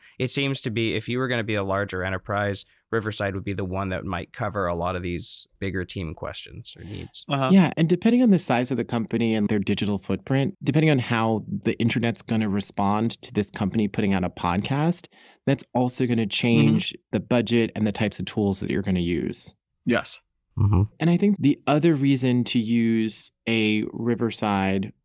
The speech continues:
Speaker 3: and probably also Zencastr pretty soon, 'cause they're kind of competing right now. So I, I wouldn't be surprised if Riverside stays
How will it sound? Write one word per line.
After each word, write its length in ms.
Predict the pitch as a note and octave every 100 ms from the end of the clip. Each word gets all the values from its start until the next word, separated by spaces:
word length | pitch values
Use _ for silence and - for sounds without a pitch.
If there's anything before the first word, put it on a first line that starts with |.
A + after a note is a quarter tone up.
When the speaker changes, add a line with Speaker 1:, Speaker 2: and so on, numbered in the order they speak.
| _
Speaker 3:
and 180 | - C#3
probably 320 | F#3 A3+ C4
also 420 | - D3 - B2+
Zencastr 680 | A2+ G2+ A#2+ B2+ A#2+ A2 G#2
pretty 260 | - B2+ C3
soon, 400 | B2 C#3 C3+ C3+
'cause 160 | C3 A2+
they're 280 | A2+ G#2+
kind 280 | G#2 - D3
of 60 | D#3
competing 440 | B2+ - A#2+ B2+
right 160 | C#3 A#2
now. 240 | C3+ C#3+
So 180 | D3 -
I, 100 | A#2 -
I 60 |
wouldn't 180 | B2+ D3
be 60 | C#3+
surprised 340 | C3+ B2 A2+
if 100 | G#2+
Riverside 440 | A2+ A2+ A#2 G#2+ G2+
stays 340 | - G#2+ G2+